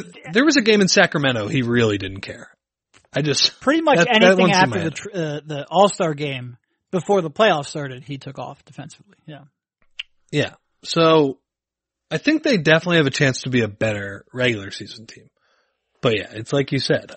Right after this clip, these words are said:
Speaker 1: I'm just worried when they get in the half court, uh, of a playoff game, who the hell is creating a shot? How are they doing it? Uh, is it, are you gonna have to just force feed the ball to Embiid? I, it's,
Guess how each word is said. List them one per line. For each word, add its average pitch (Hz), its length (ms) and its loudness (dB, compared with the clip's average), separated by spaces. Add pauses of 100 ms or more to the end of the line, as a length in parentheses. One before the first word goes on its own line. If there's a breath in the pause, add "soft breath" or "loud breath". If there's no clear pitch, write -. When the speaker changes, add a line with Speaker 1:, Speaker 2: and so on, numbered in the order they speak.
(140)
Speaker 1:
I'm 107 100 -16
just 123 200 -10
worried 117 500 0 (840)
when 123 220 -8
they 120 140 -4
get 139 180 0
in 143 60 -12
the 131 100 -2
half 131 300 -2
court, 147 440 -2 (180)
uh, 104 340 -12 (540)
of 113 140 -8
a 101 60 -10
playoff - 460 -2
game, - 380 -12 (260)
who 131 240 -6
the 226 80 -2
hell 220 200 -4
is 220 80 -6
creating 214 360 0
a 185 60 2
shot? - 380 -4
How 143 160 -2
are 185 80 4
they 202 100 2
doing 185 320 -6
it? - 100 -20 (180)
Uh, 110 300 -12
is 113 160 -8
it, 120 140 -4 (840)
are 123 60 -6
you 123 60 -6
gonna 139 160 -2
have 147 120 -2
to - 80 -4
just 143 260 -6
force 135 240 0
feed 151 200 2
the 139 80 0
ball 123 200 2
to 143 60 2
Embiid? 131 540 0
I, 117 140 -8
it's, - 600 -16